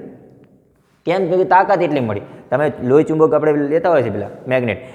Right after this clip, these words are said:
એ મેગ્નેટને આમ સમાન ધ્રુવો નજીક લઈ જાઓ ને તો એ દૂર જતા હોય છે, પણ તમે એને નજીક તો લઈ જઈ શકો છો ને. ક્યારે? તમે વધારે બળ લગાવો છો. તો આમાં પણ એવું જ થયું. ઇલેક્ટ્રોન, ઇલેક્ટ્રોનને શું મળી? વધારે ઉર્જા મળી, એટલે એટલી વધારે મળી કે એ અથડાણા. એ શું થયા?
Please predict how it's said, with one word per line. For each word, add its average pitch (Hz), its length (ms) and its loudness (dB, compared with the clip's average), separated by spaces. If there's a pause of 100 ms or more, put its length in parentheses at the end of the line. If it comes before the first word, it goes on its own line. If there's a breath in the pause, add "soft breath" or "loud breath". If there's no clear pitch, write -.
(160 loud breath)
એ 123 60 -4
મેગ્નેટને 139 440 2
આમ 156 200 0
સમાન 151 380 0
ધ્રુવો 139 220 2
નજીક 147 300 0
લઈ 185 120 2
જાઓ 180 100 2
ને 151 60 -2
તો 147 40 0
એ 147 40 0
દૂર 147 200 0
જતા 107 240 -2
હોય 92 120 -4
છે, 90 100 -16 (340)
પણ 120 120 -4
તમે 127 180 0
એને 135 200 0
નજીક 143 200 -2
તો 160 60 2
લઈ 151 140 2
જઈ 170 100 0
શકો 170 300 -4
છો 156 60 -2
ને. 123 60 -6
ક્યારે? 135 320 2
તમે 131 200 -4
વધારે 113 300 2
બળ 113 180 0
લગાવો 104 320 0
છો. - 120 -10 (600 loud breath)
તો 147 80 2
આમાં 165 200 4
પણ 165 100 0
એવું 160 140 4
જ - 120 -8
થયું. - 160 -12 (560)
ઇલેક્ટ્રોન, 170 600 0
ઇલેક્ટ્રોનને 160 800 0
શું 175 240 -2
મળી? 151 280 0
વધારે 120 380 2
ઉર્જા 151 440 2
મળી, 110 320 -2 (140)
એટલે 139 220 0
એટલી 160 220 -2
વધારે 151 280 2
મળી 175 200 0
કે 151 120 -2
એ 143 40 4
અથડાણા. 135 460 0 (540)
એ 139 60 -10
શું 156 160 -6
થયા? 147 180 0